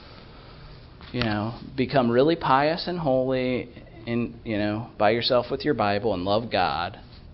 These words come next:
And if you have time, and if you feel so inclined and compelled, you can go love somebody.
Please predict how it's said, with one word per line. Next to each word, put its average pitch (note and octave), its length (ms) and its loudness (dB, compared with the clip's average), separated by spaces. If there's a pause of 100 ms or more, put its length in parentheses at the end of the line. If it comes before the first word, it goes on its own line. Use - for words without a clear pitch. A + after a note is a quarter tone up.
(140)
And A2 140 -6
if G#2 80 -6
you A#2 100 0
have C#3+ 240 6
time, A#2 760 4 (760)
and A2 120 -2
if G#2+ 80 -4
you A#2+ 80 -2
feel C#3+ 220 4
so D3 240 4
inclined C#3+ 580 4
and C3+ 140 0
compelled, G#2+ 800 2
you A#2 120 -4
can A#2 200 -6
go G#2 100 0
love F#2+ 240 -4
somebody. - 500 -12